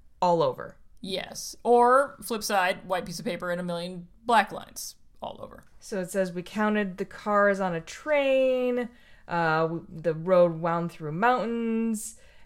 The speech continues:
Speaker 1: And then we are on a highway."
Speaker 2: Mm-hmm.
Speaker 1: And it's, uh, th-, all we know is that the narrator got up and traveled.
Speaker 2: Right.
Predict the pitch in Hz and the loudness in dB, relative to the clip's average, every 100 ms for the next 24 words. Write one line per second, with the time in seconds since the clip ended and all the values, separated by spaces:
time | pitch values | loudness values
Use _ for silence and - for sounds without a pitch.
0 | - 165 156 156 156 156 156 160 170 175 | -14 -8 -4 -2 0 0 -2 -4 0 2
1 | 170 165 170 170 165 160 156 165 302 302 | 2 -2 -2 0 0 0 -4 -2 6 6
2 | 262 254 247 247 240 240 233 233 165 226 | 8 6 6 6 6 6 8 6 4 0
3 | 214 - - _ - 123 131 - - - | -2 -12 -20 _ -6 -6 -6 -10 -20 -20
4 | _ - 247 269 262 311 392 466 370 311 | _ -20 -20 -14 4 6 8 8 8 8
5 | 285 254 226 220 220 226 220 208 202 202 | 6 4 2 2 2 4 4 4 2 0
6 | - - - 170 214 285 320 208 190 - | -4 -20 -16 -2 4 6 8 6 4 0
7 | - - - 165 160 - 294 247 175 165 | -20 -20 -16 -12 -10 6 8 8 6 4
8 | 170 175 202 226 - | 4 0 4 4 4